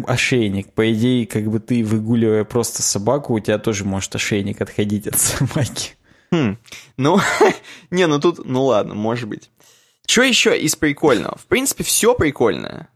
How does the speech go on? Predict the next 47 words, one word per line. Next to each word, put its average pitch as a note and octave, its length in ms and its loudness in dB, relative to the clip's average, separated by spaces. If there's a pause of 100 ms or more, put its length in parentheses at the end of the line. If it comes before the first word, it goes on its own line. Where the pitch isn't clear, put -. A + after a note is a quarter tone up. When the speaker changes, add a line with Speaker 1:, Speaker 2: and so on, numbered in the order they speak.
(220)
Speaker 2:
Э, G#2+ 380 0
и - 40 0
что-то - 320 2
Speaker 1:
Трусы. C#3+ 160 4
Speaker 2:
более G3 180 4
Speaker 1:
Вот - 60 0
Speaker 2:
прикольное, C#3+ 420 4
Speaker 1:
зелёное E3+ 160 2
Speaker 2:
что - 100 0
Speaker 1:
это A#2 160 -2
Speaker 2:
трусы. - 280 2
Speaker 1:
исподнее? E3 400 0
Это G#2+ 180 -2
действительно G#3+ 460 -2
из-, B2+ 120 -4
трусы E3 520 0
или A#2+ 160 0
что - 200 -4
это? B2 380 -2
Speaker 2:
Мне D#3+ 180 2
кажется, - 220 -2
это F#3 80 -2
какие-то D#3 260 -8
беговые C3 460 2
трусы. G#2 340 -2
Вообще, A2 240 0
это - 160 -6
на C#3+ 140 2
трусы C#3+ 340 0
Робина F#2+ 960 0
Speaker 1:
<laughs> - 60 -2
Speaker 2:
из G#2+ 340 -2
«Бэтмен A2 400 2
и - 20 2
Робин» D3 300 2
похоже, G#2 400 -4
но F3 420 2 (440)
<laughs> - 440 -20
не D3+ 120 0
знаю, G3+ 260 2
как D#3+ 160 0
его D3 140 4
будем C#3+ 260 2
использовать, E3+ 540 0
но A#2+ 60 -8
как-то F3+ 280 0
будем. A#2+ 400 -2